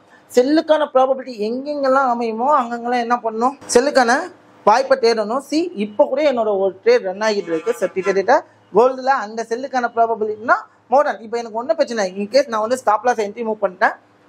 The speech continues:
so ஸ்டாப் லாஸுமே அடிச்சாலுமே மார்க்கெட் என்னன்னா, so it's cost to cost. So, அந்த மாதிரி தான் நம்ம வந்து travel பண்ணோம்.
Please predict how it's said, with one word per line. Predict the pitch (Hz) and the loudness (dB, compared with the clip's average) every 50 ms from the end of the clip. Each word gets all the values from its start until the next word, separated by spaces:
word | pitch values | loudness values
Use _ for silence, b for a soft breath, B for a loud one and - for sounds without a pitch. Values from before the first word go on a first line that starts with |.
| _ - - | _ 0 2
so | 196 190 190 190 185 | 4 4 4 2 2
ஸ்டாப் | - 214 208 233 - 262 | 2 2 2 4 4 2
லாஸுமே | 254 254 233 240 247 285 277 | 2 2 0 -4 -4 -2 -2
அடிச்சாலுமே | 240 226 233 - 254 240 226 226 240 285 349 453 - _ _ _ - | -2 -2 -2 0 0 0 2 0 0 -2 -2 -2 -6 _ _ _ -2
மார்க்கெட் | 202 214 220 214 208 214 | 0 0 0 0 -2 -2
என்னன்னா, | 214 214 208 208 226 311 - - - | -2 -2 0 0 0 0 -2 0 2
so | 208 196 190 196 | 2 4 4 2
it's | 196 - - | -2 -2 0
cost | 214 220 226 - | 0 0 0 -2
to | 226 - - | -6 -6 -4
cost. | 190 185 - - _ _ - | -4 -4 -6 -10 _ _ 0
So, | 233 233 202 202 | 2 2 2 2
அந்த | 226 269 302 | 2 0 2
மாதிரி | 302 294 285 311 | 2 2 2 0
தான் | 311 285 | 0 -2
நம்ம | 254 240 233 | -2 -4 -4
வந்து | 233 240 240 | -4 -4 -2
travel | 240 220 214 220 208 208 | 0 0 2 2 0 -2
பண்ணோம். | 185 170 160 - | -8 -14 -14 -18